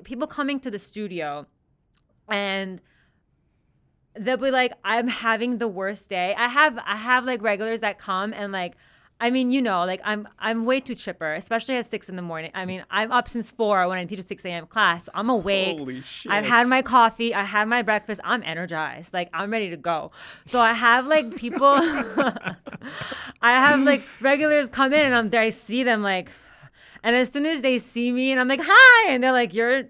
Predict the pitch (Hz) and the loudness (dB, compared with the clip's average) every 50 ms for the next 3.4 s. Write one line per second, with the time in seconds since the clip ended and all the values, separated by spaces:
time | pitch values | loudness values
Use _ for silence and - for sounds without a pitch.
0 | _ _ _ - 208 180 180 180 226 240 226 220 220 220 226 226 - - - 240 | _ _ _ -18 -16 -12 -2 0 2 4 4 4 4 2 0 -2 -6 -10 -8 -8
1 | 233 202 208 190 185 185 185 175 170 160 160 160 165 160 151 147 156 156 - - | -4 0 0 0 0 0 -4 -8 -6 -8 -8 -8 -6 -6 -4 -4 -4 -6 -8 -12
2 | - - - - - 277 269 269 269 - 277 269 294 294 - 262 269 262 254 247 | -18 -20 -10 -2 2 4 4 4 2 2 2 2 2 0 0 -2 0 0 0 -2
3 | 247 - 262 254 233 226 226 226 | -2 -2 2 2 4 2 2 0